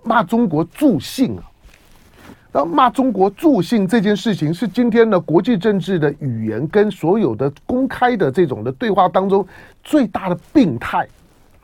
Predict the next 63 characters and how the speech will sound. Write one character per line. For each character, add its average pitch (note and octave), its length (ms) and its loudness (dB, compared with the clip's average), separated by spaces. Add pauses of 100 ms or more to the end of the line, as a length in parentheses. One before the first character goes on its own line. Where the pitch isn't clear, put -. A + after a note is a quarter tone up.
(880)
当 D4+ 220 6
你 - 20 4
说 B3+ 160 4
只 C4+ 200 4
有 D4 120 6
说 B3 140 4
中 C4+ 160 2
国 A3 100 2
这 F#3+ 40 4
种 G3+ 120 2
遭 G3+ 200 2
遇， G3 40 -2
不， A#2 240 -8 (760)
不 A#3 80 -2
完 A#2 220 0
全。 A2 180 -8
你 C3+ 80 -4
说 G#3 160 2
在 G3+ 160 4
上 G#3+ 160 4
个 E3+ 80 2
世 F3+ 140 -4
纪 F3 100 2
八 F#3 200 0
零 D#3+ 140 0
年 C3+ 160 -2
代， D3+ 240 2 (420)
日 D#4 200 4
本 D#3+ 160 2
虽 F#3 100 2
然 G3+ 120 6
没 F3 100 4
有 G#3+ 140 2
这 A3+ 160 -4
么 F3+ 80 2
惨， B2+ 180 -6
因 F#3 60 0
为 G#3 60 2
日 G3 120 -2
本 D#3+ 160 -2
很 - 180 -14 (120)
乖 C#3 260 2
呀。 C#3 180 -2 (540)
日 F#3 160 -2
本 C#3 180 0
呢， G#2+ 120 -6
其 C#3+ 160 -6
实 C3+ 280 -4 (120)
日 A3 120 0
本 D3+ 160 0
今 F3+ 140 -2
天 F#3 100 0
会 F#3 120 0
走 A2 120 -6
到 C#3 120 0
今 C#3+ 120 -6
天 D#3 120 -2
这 G3+ 120 -2
么 D#3 80 -2
惨 A2 240 -12
的 G#2 80 -6
地 C#3+ 200 -4
步， B2 200 -6